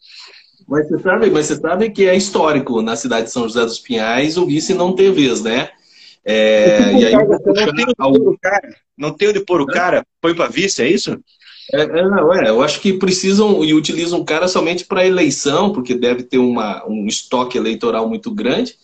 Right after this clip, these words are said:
Speaker 1: e um curral eleitoral muito grande, e chama pra, pra ganhar a eleição, mas depois esquece. Então, assim, se nós pegarmos,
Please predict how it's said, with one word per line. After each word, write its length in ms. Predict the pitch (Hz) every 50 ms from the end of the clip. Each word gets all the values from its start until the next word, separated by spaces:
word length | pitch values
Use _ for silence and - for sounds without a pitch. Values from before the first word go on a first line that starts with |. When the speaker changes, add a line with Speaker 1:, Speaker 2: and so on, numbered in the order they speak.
| _ _ _ _ _ _ _ _ _ -
Speaker 1:
e 480 | - 113 113 113 113 113 113 110 104
um 100 | 113 117
curral 400 | - - 117 - - 113 117 117
eleitoral 420 | 110 107 107 104 - 117 107 104 104
muito 200 | 110 113 143 131
grande, 480 | 131 127 123 120 127 151 185 220 220 226
e 60 | 220
chama 320 | - - 156 156 180 190
pra, 240 | 190 196 190 196 185
pra 160 | 196 202 196
ganhar 180 | 196 196 190 190
a 40 | 196
eleição, 300 | 196 180 180 - 180 202
mas 80 | 220
depois 240 | 220 208 214 214 226
esquece. 480 | 254 - - 196 156 127 107 - - 113
Então, 200 | 104 - 151 185
assim, 300 | 208 208 208 151 - - - - - _ _ _ _ - - -
se 140 | - - 131
nós 180 | 131 139 135
pegarmos, 640 | - - 185 160 147 147 143 143 135 123 110 101 -